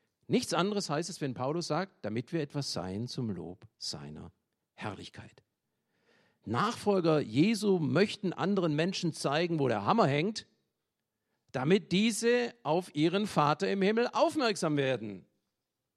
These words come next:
Das ist der Punkt. Das ist Evangelisation pur, meine Lieben. Wir fragen uns ja in der Gemeinde immer wieder, wie wir das Evangelium unter die Leute bringen können.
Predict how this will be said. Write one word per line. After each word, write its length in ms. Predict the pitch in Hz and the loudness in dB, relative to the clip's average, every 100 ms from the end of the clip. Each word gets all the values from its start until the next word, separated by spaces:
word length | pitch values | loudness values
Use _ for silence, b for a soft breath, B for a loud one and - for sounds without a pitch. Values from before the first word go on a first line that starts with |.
| _ - | _ -2
Das 180 | 277 | -2
ist 100 | 302 | 0
der 80 | 175 | 0
Punkt. 460 | - 151 123 104 - b b - | 2 2 2 -4 -12 b b -4
Das 260 | 240 277 247 | -2 -2 -2
ist 320 | 226 - 190 | -4 -4 -4
Evangelisation 1400 | 214 214 190 180 185 180 165 147 - 185 196 220 214 | -4 -2 -2 0 2 2 0 -4 -2 2 4 4 2
pur, 320 | - 247 277 226 | 0 2 4 4
meine 240 | 160 147 | 4 4
Lieben. 500 | 139 131 120 95 78 _ _ _ _ _ _ _ _ _ _ _ _ _ _ _ _ b b b | 0 -4 -6 -12 -14 _ _ _ _ _ _ _ _ _ _ _ _ _ _ _ _ b b b
Wir 100 | 147 | -4
fragen 280 | 139 208 247 | -2 0 0
uns 100 | 196 | 0
ja 100 | 160 | 0
in 60 | |
der 80 | 135 | -2
Gemeinde 380 | 131 127 113 127 | -6 -8 -8 -10
immer 240 | 127 123 | -10 -10
wieder, 260 | 117 110 98 | -10 -10 -10
wie 140 | 107 | -8
wir 80 | 110 | -6
das 160 | 107 120 | -6 -6
Evangelium 560 | 110 104 120 135 127 | -6 -4 -2 -2 -2
unter 120 | 110 104 | -4 -4
die 100 | 107 | -2
Leute 260 | 151 185 | 0 -2
bringen 280 | 127 104 95 | -4 -6 -8
können. 300 | - 82 | -10 -14